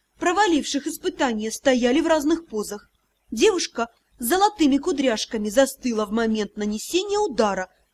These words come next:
ныне невидимому противнику. Юноша из вампиров стоял, воздев руки к небу,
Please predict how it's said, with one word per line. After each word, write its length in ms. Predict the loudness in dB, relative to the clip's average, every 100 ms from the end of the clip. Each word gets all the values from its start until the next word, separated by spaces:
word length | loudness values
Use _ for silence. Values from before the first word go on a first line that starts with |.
| 2
ныне 400 | 6 8 6 4
невидимому 580 | 2 2 2 2 2 0
противнику. 760 | -2 -4 -6 -6 -6 -8 -16 _ _ _ _ _
Юноша 520 | 4 6 8 6 2
из 140 | -2 2
вампиров 580 | 0 0 -2 0 0 -2
стоял, 460 | 0 4 4 4
воздев 500 | 4 0 0 -2 0
руки 240 | -2 -2 -4
к 120 | -4
небу, 440 | -4 -4 -8 -14